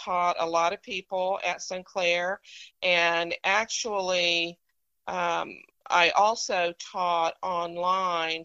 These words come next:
for the University of Cincinnati. They, they have a, uh, four-year program, uh, or excuse me, they have a, uh,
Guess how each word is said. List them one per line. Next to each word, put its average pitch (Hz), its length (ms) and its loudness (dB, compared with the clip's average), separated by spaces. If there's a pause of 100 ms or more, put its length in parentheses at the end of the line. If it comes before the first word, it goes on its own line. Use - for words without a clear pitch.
for 175 120 -6
the 165 80 -12
University 170 640 -6
of 160 80 -6
Cincinnati. 156 1000 -2 (600)
They, 180 260 4 (680)
they 202 160 4
have 170 400 0
a, 151 500 2
uh, 165 220 -4 (580)
four-year 190 480 2
program, 156 920 -2 (680)
uh, 151 260 4
or 170 60 2
excuse 180 360 -4
me, 180 120 0
they 175 180 6
have 170 380 -4
a, 147 400 0 (100)
uh, 160 200 -2